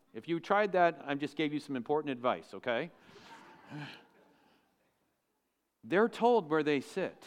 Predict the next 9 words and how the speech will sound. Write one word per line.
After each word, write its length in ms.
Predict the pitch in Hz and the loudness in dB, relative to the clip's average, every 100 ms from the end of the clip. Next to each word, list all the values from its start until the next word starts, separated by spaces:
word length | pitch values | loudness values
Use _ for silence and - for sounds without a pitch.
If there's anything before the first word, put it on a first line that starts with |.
| - _ _ _ _ _ _ _ _ _ _ _ _ - | -20 _ _ _ _ _ _ _ _ _ _ _ _ -8
And 160 | 123 120 | -6 -2
notice 340 | 143 185 185 | -2 -2 -4
how 180 | 160 156 | -4 -4
he 160 | 147 151 | -6 -10
seats 360 | - 160 - | -10 -14 -12
them. 360 | - 104 82 82 _ _ _ _ _ _ _ _ _ _ _ _ _ 117 | -8 -8 -10 -20 _ _ _ _ _ _ _ _ _ _ _ _ _ -4
Oldest 640 | 131 151 156 - - _ _ _ _ _ _ _ _ _ _ _ _ _ | -4 -4 -8 -10 -20 _ _ _ _ _ _ _ _ _ _ _ _ _
to 60 | 127 | -10
youngest. 720 | 110 113 104 90 - - - | -6 -6 -6 -12 -14 -20 -20